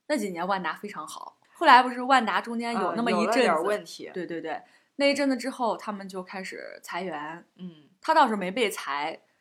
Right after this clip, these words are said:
Speaker 1: 但是这不知道哪一天这裁员的刀就挨到我头上了。与其等着被裁，不如自己主动找一个好的下家。
Speaker 2: 嗯。
Speaker 1: 所以他跳槽去了一个保险公司。起初也非常好，但是后来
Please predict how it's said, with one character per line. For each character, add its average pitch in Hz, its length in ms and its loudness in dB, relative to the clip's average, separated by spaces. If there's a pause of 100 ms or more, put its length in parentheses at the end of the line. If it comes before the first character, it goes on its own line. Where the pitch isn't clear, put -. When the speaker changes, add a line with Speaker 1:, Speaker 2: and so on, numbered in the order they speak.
(160)
Speaker 1:
但 254 160 -4
是 220 380 -6
这 220 100 -8
不 247 100 -6
知 247 120 -6
道 233 160 8
哪 170 180 -4
一 165 60 -10
天 190 360 -8
这 208 120 -6
裁 180 260 -6
员 170 160 -6
的 185 80 -6
刀 180 300 -2
就 185 80 -6
挨 202 180 -4
到 202 140 -2
我 170 180 -6
头 - 200 -18
上 170 220 -10
了。 - 200 -18 (380)
与 220 160 -2
其 233 220 -2
等 190 200 -2
着 170 80 -4
被 226 220 2
裁， 156 300 -6
不 185 160 -12
如 208 160 2
自 214 160 -4
己 107 360 -10 (180)
主 185 160 -12
动 208 240 -6
找 156 180 -4
一 156 60 -12
个 180 100 -8
好 - 180 -10
的 - 80 -18
下 156 200 -4
家。 165 360 -4 (180)
Speaker 2:
嗯。 185 240 -10 (340)
Speaker 1:
所 208 160 -6
以 190 60 0
他 170 260 -8
跳 190 180 -6
槽 151 240 -10
去 156 180 -12
了 143 160 -8
一 151 100 -14
个 - 220 -14
保 165 180 -6
险 - 200 -12
公 - 160 -20
司。 - 280 -16 (760)
起 - 160 -6
初 294 140 0
也 214 120 4
非 220 140 -2
常 190 160 -8
好， - 320 -16 (420)
但 269 100 -2
是 254 140 -2
后 269 100 2
来 220 340 2